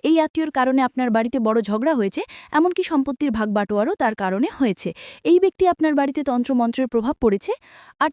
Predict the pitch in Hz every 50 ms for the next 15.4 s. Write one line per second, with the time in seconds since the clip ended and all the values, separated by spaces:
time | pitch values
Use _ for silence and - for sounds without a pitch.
0 | - - 320 330 - 294 320 370 381 330 294 233 226 220 226 220 214 - 214 208
1 | 214 196 185 196 208 202 196 180 185 180 - - 175 - - - - - 269 269
2 | 359 359 349 277 269 269 311 - - 285 226 254 240 - 262 247 262 269 269 254
3 | 220 208 202 208 226 226 220 220 214 247 226 208 208 - - 214 220 220 - 233
4 | 220 220 220 214 214 202 214 202 - 226 214 214 202 202 196 196 185 190 220 -
5 | - 240 220 214 202 240 370 - _ - - - - - - - 254 262 277 302
6 | 277 - 349 381 453 440 262 233 302 - - - 208 196 190 202 214 330 480 466
7 | 381 277 196 - _ - - 180 170 165 180 - - - - - - 285 294 -
8 | 370 349 349 359 359 330 330 - - 349 - 359 285 254 254 220 - 339 - -
9 | 302 320 - - 285 254 226 202 - 190 190 175 180 180 180 170 180 180 - -
10 | - _ 302 320 339 320 277 254 - - 208 196 190 175 185 185 180 - 180 -
11 | - - _ - 320 330 - - 370 359 330 285 294 294 330 - - 254 294 311
12 | 320 294 247 226 - 233 220 208 233 240 240 214 240 247 - 240 226 220 - 240
13 | 240 240 - 262 262 359 415 - 359 - - 294 240 233 220 233 220 202 220 214
14 | 220 226 220 196 208 202 - 220 208 202 - 208 196 214 202 214 202 - 196 190
15 | 208 196 190 190 190 196 320